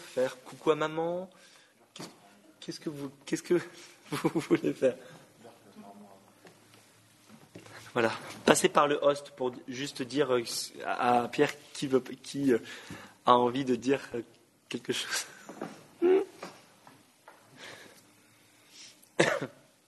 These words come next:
Là, c'est, c'est micro ouvert, hein, si vous avez envie de dire, euh, des choses. Ça, vous ne pourrez pas dire que j'empêche,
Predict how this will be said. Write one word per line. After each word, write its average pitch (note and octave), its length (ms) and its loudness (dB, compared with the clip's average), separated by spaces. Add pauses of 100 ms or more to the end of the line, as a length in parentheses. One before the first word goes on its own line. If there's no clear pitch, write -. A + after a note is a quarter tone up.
(1600)
Là, C#3 100 4
c'est, D3 200 0
c'est - 260 -4
micro E3+ 260 2
ouvert, E3 220 6
hein, C#3+ 60 -2
si - 100 -10
vous C3+ 60 -8
avez C3 120 -6
envie B2 100 -8
de B2 60 0
dire, A#2 260 -6
euh, A2+ 200 -8
des A2 160 -6
choses. C#3 320 -4 (560)
Ça, C3 160 -4
vous A#2+ 80 -6 (320)
ne G2+ 60 -14
pourrez A2+ 200 -4
pas A2 140 2
dire A#2+ 200 2
que - 120 -8 (400)
j'empêche, - 500 -4